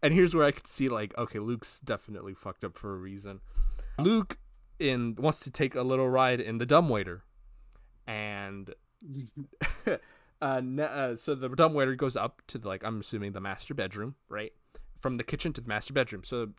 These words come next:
he and Theo are in the master bedroom, they're kids, and he's like, "Oh, come on, Theo, can I go up, please? Like, no one will have to know about it, please. I really wanna go up." And Theo's like, "Okay, all right, I'll send you up."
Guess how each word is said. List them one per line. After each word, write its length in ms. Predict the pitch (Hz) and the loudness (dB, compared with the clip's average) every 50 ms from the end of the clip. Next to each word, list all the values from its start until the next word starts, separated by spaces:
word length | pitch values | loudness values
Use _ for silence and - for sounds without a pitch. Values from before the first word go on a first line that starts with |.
| _ - | _ -12
he 360 | 143 123 - 175 180 180 180 | -6 -2 2 4 4 4 4
and 320 | 123 135 127 120 117 113 | 4 2 2 0 -2 -4
Theo 580 | - - 196 208 196 147 123 113 107 110 110 - _ | -6 -6 0 4 4 6 6 4 2 -2 -6 -8 _
are 180 | - 113 110 104 | -2 0 0 0
in 80 | 107 107 | 0 -2
the 60 | 107 | -2
master 260 | 107 107 107 - - | -2 -4 -4 -4 0
bedroom, 320 | 135 135 131 120 120 127 143 | 0 0 2 2 0 -4 -4
they're 120 | 117 107 | -4 -6
kids, 340 | - - 113 110 117 - - - - _ _ - - - _ _ _ | -4 -4 -6 -6 -6 -10 -16 -20 -20 _ _ -20 -20 -20 _ _ _
and 480 | - - 120 117 110 110 110 110 107 104 - _ _ _ _ _ _ _ _ _ _ _ _ _ | -8 -4 -4 -2 -2 -2 -4 -6 -8 -10 -14 _ _ _ _ _ _ _ _ _ _ _ _ _
he's 220 | - - 156 139 139 | -4 -2 0 0 2
like, 220 | 127 117 110 - | 0 -2 -2 0
"Oh, 140 | - 135 127 | 0 0 0
come 200 | - - 156 151 | 0 -2 -2 0
on, 180 | 139 127 120 110 | 0 0 -2 -2
Theo, 320 | - - 131 123 123 117 | -4 -2 0 2 2 0
can 140 | 117 - 123 120 | 0 -2 -2 0
I 100 | 127 123 | 0 0
go 160 | 117 127 117 | 0 -2 0
up, 180 | 110 117 113 | 0 -2 -2
please? 320 | - - 120 117 113 113 110 | -2 -2 -2 -2 -2 -2 -4
Like, 200 | 113 104 - - | -6 -6 -6 -6
no 180 | 127 131 131 | -2 2 2
one 100 | 131 127 | 2 4
will 80 | 127 120 | 2 2
have 160 | 120 117 113 - | 0 -2 -4 -4
to 60 | - | -4
know 140 | 117 110 110 | -2 -2 -2
about 260 | 107 110 101 101 104 | 0 -2 -2 -2 -4
it, 140 | 104 95 - | -4 -8 -8
please. 240 | - 120 117 113 110 | -8 -6 -6 -4 -2
I 40 | 113 | -2
really 180 | 110 117 123 123 | -2 -2 -2 -2
wanna 160 | 110 113 113 | -2 -4 -4
go 240 | 104 104 98 95 98 | -4 -4 -4 -4 -4
up." 140 | 95 - - | -6 -8 -12
And 220 | 107 101 101 92 | -12 -12 -12 -10
Theo's 220 | - 113 104 98 95 | -10 -10 -10 -10 -10
like, 140 | 90 92 | -10 -8
"Okay, 240 | 113 123 123 - 127 | -6 -6 -6 -4 -4
all 180 | 113 101 107 107 | -2 -2 -2 -2
right, 180 | 98 98 92 - - | -4 -4 -6 -6 -8
I'll 160 | 101 101 101 | -8 -8 -8
send 280 | - - 120 104 98 | -10 -10 -12 -10 -10
you 100 | 98 101 | -12 -12
up." 120 | 90 82 | -12 -14